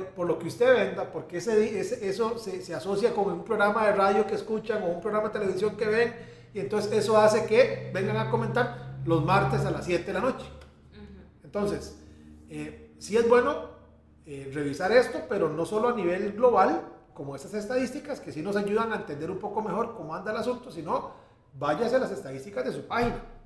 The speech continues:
Speaker 1: Vea si lo siguen más hombres o más mujeres, de qué rangos de edades, porque a veces también tenemos productos para hombres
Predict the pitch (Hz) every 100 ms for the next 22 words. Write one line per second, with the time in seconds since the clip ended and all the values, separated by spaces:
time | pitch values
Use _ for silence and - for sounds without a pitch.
0 | - - _ _ _ _ - 131 151 240
1 | - - - _ _ - 139 - 147 208
2 | 233 196 247 - 202 151 127 143 208 170
3 | 240 285 170 143 151 165 208 247 240 160
4 | 196 302 254 - - 147 143 147 208 214
5 | 240 262 165 147 175 - 240 233 - -
6 | 123 139 170 226 269 - -